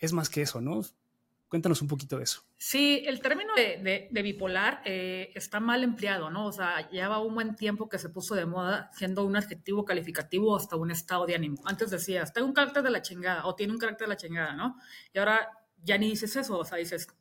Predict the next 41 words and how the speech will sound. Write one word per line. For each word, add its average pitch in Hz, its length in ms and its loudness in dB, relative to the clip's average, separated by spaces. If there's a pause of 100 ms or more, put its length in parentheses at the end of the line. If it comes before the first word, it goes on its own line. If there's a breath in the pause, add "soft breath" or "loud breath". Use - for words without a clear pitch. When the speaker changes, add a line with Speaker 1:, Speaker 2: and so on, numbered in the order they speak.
(360 soft breath)
Speaker 2:
"Es 208 160 -2
que 247 100 6
es 202 120 0
bipolar". 170 540 0 (400 loud breath)
Y 190 100 -4
yo 214 140 2
no 285 80 4
soy 285 180 2
bipolar, 190 540 -2
yo 185 100 0
lo 254 160 0
que 214 80 -8
tengo 190 280 -4
es 220 100 -6
un 214 80 -2
trastorno 214 520 -2
mental 180 540 -2 (560 soft breath)
y, 190 160 2
eh, 185 240 2
el 190 160 -6
trastorno 185 580 0
es 185 300 2
el 202 80 -8
trastorno - 400 -4
bipolar. 165 300 0
O - 20 -8
sea, 151 140 -6
yo 180 240 -2
tengo 220 240 0
una 214 100 4
enfermedad 165 380 0
mental 170 560 -2
y, 185 220 -8 (480)
eh, 165 640 2
desde 165 160 -2
hace 165 160 0
mucho, 202 500 0
eh, 170 340 -4
trato 175 600 2
de 165 340 0
decir, 156 280 -6